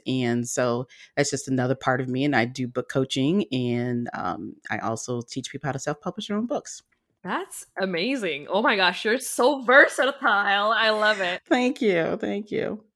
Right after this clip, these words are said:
Speaker 2: Tell us more about the business side of things, because I know you help women move beyond their challenges
Speaker 1: Mm-hmm.
Speaker 2: and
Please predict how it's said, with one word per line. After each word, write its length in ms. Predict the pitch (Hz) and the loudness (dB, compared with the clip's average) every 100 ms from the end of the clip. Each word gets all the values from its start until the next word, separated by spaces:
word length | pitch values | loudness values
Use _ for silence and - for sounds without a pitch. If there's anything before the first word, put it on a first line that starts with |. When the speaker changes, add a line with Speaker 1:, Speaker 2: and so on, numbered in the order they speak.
| _ - | _ -6
Speaker 2:
Tell 240 | 320 392 | -2 0
us 280 | 466 - - | 0 -2 -4
more 400 | 226 214 220 226 - | -2 2 4 4 2
about 960 | 196 185 185 175 180 180 180 170 - _ | 2 2 2 4 4 2 0 -2 -8 _
the 180 | 165 196 | -6 -6
business 840 | 165 - 185 190 185 190 180 180 | -6 -2 0 0 -2 -4 -2 -4
side 580 | - - 151 151 151 160 | -6 -8 -4 -2 -2 -4
of 140 | 147 - | -8 -12
things, 640 | - 131 67 69 - - | -10 -8 -8 -14 -20 -14
because 440 | 202 180 196 190 - | -14 -6 -2 0 0
I 140 | 220 | 0
know 260 | 226 220 247 | 2 2 0
you 180 | 262 | -2
help 300 | 240 220 202 | -2 0 0
women 320 | 185 185 185 180 | -4 -4 -4 -4
move 380 | 180 180 156 | -4 -4 -6
beyond 540 | 165 175 156 165 165 151 | -12 -6 -2 0 -2 -2
their 160 | 160 | -8
challenges 1040 | 160 - 143 135 160 202 - 180 196 311 - | -8 -10 -8 -6 -6 -6 0 0 0 -4 -8
Speaker 1:
Mm-hmm. 100 | - | -8
Speaker 2:
and 140 | 196 | -10